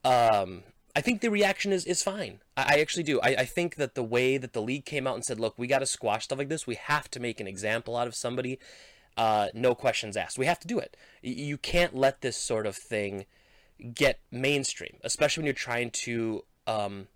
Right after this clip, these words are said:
there's a couple angles to this, I think, especially when you're trying to get as inclusive as possible. So you want people of all races, which, uh, I, I think you could argue that a lot of esports players are not, like, white males. You know, I, I don't think that that's, like, some gross majority like you run into in a lot of other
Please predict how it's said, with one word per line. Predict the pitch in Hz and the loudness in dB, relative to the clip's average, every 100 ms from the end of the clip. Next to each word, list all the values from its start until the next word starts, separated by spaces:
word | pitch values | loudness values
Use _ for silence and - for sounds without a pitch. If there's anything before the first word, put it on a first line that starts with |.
| _ _ - - - - | _ _ -16 -16 -20 -2
there's | 170 180 | 2 2
a | |
couple | 202 175 127 - - | 2 2 2 0 -2
angles | 113 123 110 | -2 0 -4
to | - | -4
this, | 107 | -4
I | 117 | -4
think, | 110 104 | -6 -6
especially | - 151 165 | 0 0 0
when | |
you're | 151 | -4
trying | - 127 120 | -2 -4 -4
to | 120 | -2
get | 117 117 - | 0 0 0
as | 113 107 101 - | 2 4 0 -6
inclusive | 117 - - 156 - 156 | -8 -8 -4 -4 -4 -4
as | 147 | -4
possible. | - 120 120 160 202 | -4 -4 -4 -2 -2
So | - | -2
you | 123 | 0
want | 117 | -2
people | - 117 104 | -2 -4 0
of | |
all | 104 135 | 4 6
races, | 117 98 - 139 | 4 0 -2 -4
which, | 123 104 - - - - | -2 -4 -4 -14 -16 0
uh, | 123 127 117 - | 6 6 6 4
I, | 127 | 0
I | 117 | 2
think | 127 156 139 | 0 -2 -6
you | |
could | 127 | -2
argue | 101 110 135 139 | 0 0 0 -2
that | 120 - | -2 -2
a | |
lot | 113 107 | 0 0
of | 117 | 0
esports | 110 - 131 120 | -6 -2 -2 -2
players | - 131 117 | -4 0 0
are | 104 | -2
not, | 98 101 107 - - | -6 -6 -6 -10 -8
like, | 117 98 - - | -2 -2 -4 -16
white | 107 104 104 - - | -4 -2 -2 -4 -10
males. | 104 101 139 196 - - - | -6 -2 -2 -4 -10 -12 -6
You | 160 | 0
know, | 180 | 2
I, | 170 127 | 4 2
I | 120 | 4
don't | 123 117 | 0 -2
think | - 123 | -4 -6
that | 123 | -4
that's, | 113 107 - | -4 -2 -2
like, | 104 | -4
some | - 107 101 107 | -6 -8 -10 -12
gross | 113 113 110 - | 0 0 0 -6
majority | 101 98 98 120 | -8 -6 -4 -2
like | 120 104 | -4 -4
you | 107 | -4
run | 104 | -6
into | 95 - | -6 -8
in | 104 | -6
a | |
lot | 95 92 | -6 -6
of | 90 95 | -6 -8
other | 92 95 | -6 -8